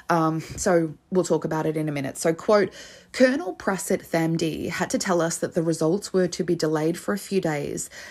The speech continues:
and then went on to make a baffling and disturbing statement to the Daily News. As he was relaying the three-day delay of the D N A results, Colonel Prasit added that as a matter, that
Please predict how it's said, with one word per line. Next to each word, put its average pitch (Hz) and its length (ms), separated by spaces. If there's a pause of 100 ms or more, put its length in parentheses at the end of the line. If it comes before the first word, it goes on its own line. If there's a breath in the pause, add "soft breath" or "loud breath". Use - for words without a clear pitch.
(120 loud breath)
and 185 160
then 202 180
went 262 140
on 196 160
to 196 100
make 170 220
a 165 40
baffling 208 720
and 175 200
disturbing 165 500
statement 156 520
to - 80
the 165 80
Daily 151 300
News. 151 520 (480 loud breath)
As 202 180
he 294 80
was 277 160
relaying 170 400
the 165 80
three-day 156 460
delay 151 360
of - 200
the 156 60
D 151 180
N 147 80
A 151 140
results, 147 580
Colonel 190 380
Prasit 170 500 (120)
added 156 440
that 170 100
as 180 180
a 185 60
matter, 180 420 (460 loud breath)
that 185 300